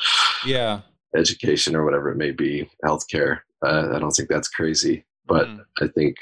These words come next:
Speaker 2: it goes against this, uh, me first mentality that I think may be, uh, part of the American mindset, but that might be an oversimplification.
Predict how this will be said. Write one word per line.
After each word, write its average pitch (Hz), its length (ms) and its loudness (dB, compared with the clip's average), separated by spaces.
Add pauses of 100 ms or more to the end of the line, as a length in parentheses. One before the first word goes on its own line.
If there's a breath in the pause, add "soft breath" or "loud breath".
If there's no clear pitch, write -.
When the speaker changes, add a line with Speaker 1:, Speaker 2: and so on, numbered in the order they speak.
(100)
Speaker 2:
it - 140 -4
goes 76 220 2
against 73 480 -2
this, - 320 0
uh, 76 240 2 (300)
me 80 160 4
first 78 400 0
mentality 78 480 0
that - 200 -2 (920 loud breath)
I 85 80 2
think - 240 4
may 76 140 -2
be, 76 280 -2
uh, 71 200 -4 (500)
part 80 160 4
of 76 80 0
the 76 60 4
American 76 600 -2 (360)
mindset, 143 500 2 (380)
but 92 200 -2
that 78 140 0
might 71 180 -2
be 80 240 -2 (260)
an 117 80 2
oversimplification. 98 1120 0